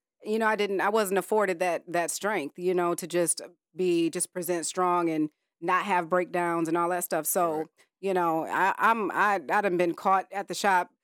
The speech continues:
Speaker 1: boo-hoo crying right in the middle of doing shirts.
Speaker 2: Oh, yeah.
Speaker 1: And, you
Speaker 2: Understandable.
Speaker 1: know, the fact that, you know, the, the, the type of person I am, the second somebody asks me,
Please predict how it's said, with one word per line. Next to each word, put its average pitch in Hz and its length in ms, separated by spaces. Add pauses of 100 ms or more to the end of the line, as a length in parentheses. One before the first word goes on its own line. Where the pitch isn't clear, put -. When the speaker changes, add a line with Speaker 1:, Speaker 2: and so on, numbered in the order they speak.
(280)
Speaker 1:
boo-hoo 208 380
crying 196 380
right 185 160
in 185 60
the 185 80
middle 196 260
of 175 140
doing 185 200
shirts. 190 440
Speaker 2:
Oh, 123 60
yeah. 104 200 (100)
Speaker 1:
And, 185 540
you 180 60
Speaker 2:
Understandable. 185 240
Speaker 1:
know, 175 480 (240)
the 185 200
fact 220 360
that, 175 320 (100)
you 190 160
know, 175 140
the, 165 120
the, 165 140
the 156 220
type 226 280
of 190 160
person 208 300
I 196 120
am, 170 380 (460)
the 170 80
second 254 340
somebody 202 340
asks 196 260
me, 185 320